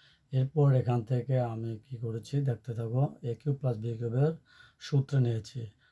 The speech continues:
সূত্রটি হচ্ছে a plus b whole cube minus three A B, আহ, into a plus b, আহ, প্লাস আবার এখানে ফোর থাকলো, আর এখানে a minus b whole square এর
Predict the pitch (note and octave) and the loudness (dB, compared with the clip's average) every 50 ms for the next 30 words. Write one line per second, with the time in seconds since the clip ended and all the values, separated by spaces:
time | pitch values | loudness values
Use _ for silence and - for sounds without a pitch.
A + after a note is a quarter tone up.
0 | _ _ - - C3+ - C#3 B2 A2+ B2+ B2+ B2 - - B2+ A#2 G#2+ - A#2+ A#2 | _ _ -8 -8 -6 -2 -2 0 2 2 0 0 0 -2 -4 -4 -4 -4 -6 -6
1 | A2 A2 A#2 A2 A#2 A#2 A2 - C3 B2+ C3 C3 C3 C#3+ B2 A#2 A2+ A2 G#2 - | -6 -6 -6 -4 -4 -4 -4 -2 0 2 4 4 4 2 -2 -2 -4 -6 -8 -12
2 | - - A#2+ B2+ B2 A#2+ A2+ A#2+ B2+ B2+ C3+ C3+ - _ _ _ _ _ _ _ | -14 -6 -4 -2 -2 -2 0 0 2 2 2 2 0 _ _ _ _ _ _ _
3 | _ _ _ - B2 A#2+ A#2 A2+ A2+ A2+ A2 G#2+ A#2+ A2+ A2 G#2+ - A#2+ A#2 A2 | _ _ _ -8 -6 -4 -4 -4 -4 -4 -6 -6 -6 -6 -6 -6 -6 -4 -4 -4
4 | G#2+ G#2+ A2 A#2 C3 B2+ A#2 A2 G#2 - _ _ _ _ _ _ _ _ _ - | -4 -6 -2 2 2 2 2 0 -4 -10 _ _ _ _ _ _ _ _ _ -6
5 | - B2+ B2 B2 A#2+ A#2+ A#2 G#2+ - - B2 B2 B2+ C3 B2+ - - - _ _ | -4 -2 0 0 0 -2 -2 -4 -6 -4 -2 0 2 2 0 -2 -6 -14 _ _
6 | _ _ - A2 G#2+ A#2 A#2+ B2 B2 A#2 B2 B2 A#2 G#2+ - - - B2+ A#2+ - | _ _ -12 -6 -2 0 0 0 0 0 0 -2 -2 -4 -8 -8 -6 -6 -6 -2
7 | - B2+ A#2 A2 B2 B2 C3+ C#3 C#3 C#3 B2+ A#2 A2+ A2+ A2+ A#2 A2+ A2+ - _ | -2 -2 -2 0 0 2 2 2 2 0 -4 -4 -4 -4 -4 -4 -4 -6 -8 _
8 | _ _ _ _ _ _ _ _ - B2 G#2+ B2+ B2+ B2 A#2+ A#2+ A#2+ B2 B2 B2 | _ _ _ _ _ _ _ _ -8 -4 0 0 0 0 0 0 0 0 0 0
9 | A#2+ A2+ G#2+ A2 A2 B2+ B2+ A#2+ A#2 A#2 A2+ A2+ G#2+ - - - A#2+ A#2 A#2+ B2+ | 0 -2 -4 -4 -2 0 0 0 0 0 -2 -4 -4 -6 -4 -4 -2 0 2 4
10 | C3+ C#3+ | 4 2